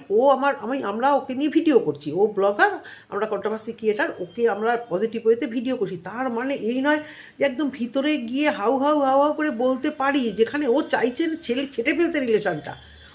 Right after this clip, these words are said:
ও চাইছে, ওর রিলেশনটা ছেঁটেই ফেলতে যাচ্ছে। আর ওখানে ওর, কালকে তো শুনলাম ওর বাবা হেল্প করেছে, কেন হেল্প করবে না? বাবা আছে, আহ, আ-, পাড়া প্রতিবেশী আছে, থাকবেই, বন্ধুবান্ধব, এইগুলো না হয় খারাপ,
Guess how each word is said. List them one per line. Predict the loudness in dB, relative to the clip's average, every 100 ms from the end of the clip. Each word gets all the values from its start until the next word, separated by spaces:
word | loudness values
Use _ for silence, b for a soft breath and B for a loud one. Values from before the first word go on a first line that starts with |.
| B
ও |
চাইছে, | -4 0 2 2 0 2
ওর | 4 4 2
রিলেশনটা | -4 -4 -4 -6
ছেঁটেই | -6 -2 0
ফেলতে | 0 -2 -2
যাচ্ছে। | -2 -4 -8 -8 B B B
আর | 4
ওখানে | 4 4 0 0
ওর, | 0 0 -4 -6 -2
কালকে | -2 0
তো | -2
শুনলাম | 0 0 2
ওর |
বাবা | 2 4
হেল্প | 6 6 6
করেছে, | 2 2 0 -2 B B 0
কেন | 2 6
হেল্প | 4 4 2
করবে | 2 2
না? | 0
বাবা | -2 0 2 4
আছে, | 4 2 -2
আহ, | -4 -4 0 2 2 -2 -6 -10 -6 -6
আ-, | -6 -8
পাড়া | -4 -2
প্রতিবেশী | 0 -2 -2 -2 0 4
আছে, | 4 2 -6
থাকবেই, | -2 -2 4 4 4 0 B B B B _
বন্ধুবান্ধব, | 0 2 4 2 2
এইগুলো | -2 0 0
না | 0
হয় | 0
খারাপ, | -2 0 -2